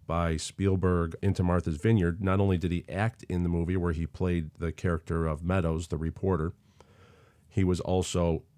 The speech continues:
side by side daily rewriting and writing and turning out dialogue for the screenplay. And then you have John Milius. He's a great friend of Spielberg. They both went to U S C together.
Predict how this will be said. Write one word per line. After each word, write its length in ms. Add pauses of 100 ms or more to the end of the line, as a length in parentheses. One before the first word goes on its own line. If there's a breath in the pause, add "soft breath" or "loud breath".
(220)
side 380
by 140
side 440
daily 480
rewriting 680
and 120
writing 360
and 100
turning 300
out 180
dialogue 540
for 160
the 80
screenplay. 640 (100)
And 160
then 100
you 100
have 460
John 300
Milius. 520
He's 280
a 60
great 260
friend 220
of 80
Spielberg. 640
They 220
both 340
went 140
to 80
U 180
S 100
C 220
together. 480